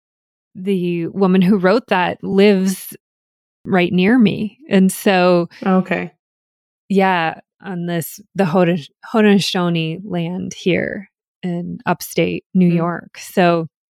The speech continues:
Speaker 1: yeah, she's definitely somebody that I would, I, she doesn't do a lot of podcasts or things like that, but I, I'm waiting until some moment our paths cross,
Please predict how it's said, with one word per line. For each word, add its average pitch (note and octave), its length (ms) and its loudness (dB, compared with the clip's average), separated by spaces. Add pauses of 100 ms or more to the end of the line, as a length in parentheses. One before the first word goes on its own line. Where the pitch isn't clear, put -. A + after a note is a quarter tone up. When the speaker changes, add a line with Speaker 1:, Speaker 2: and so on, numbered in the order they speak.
(520)
Speaker 1:
yeah, F3+ 440 0 (640)
she's G#3 300 2
definitely F#3+ 400 2
somebody F3+ 480 2
that E3 180 2
I E3 200 0
would, E3 360 -4 (160)
I, F#3 260 0
she - 160 -2
doesn't G#3+ 300 2
do A3 160 2
a F#3 80 6
lot E3 240 0
of E3+ 180 -4
podcasts E3 640 -2
or E3+ 140 0
things F3 340 -2
like F3 220 -4
that, E3 300 0
but E3+ 120 0
I, D#3+ 180 0 (640)
I'm G3 200 0
waiting G#3+ 400 2
until G3 420 2
some G3 480 -2 (460)
moment F#3+ 400 2
our F3 180 4
paths E3+ 540 -4
cross, - 680 -4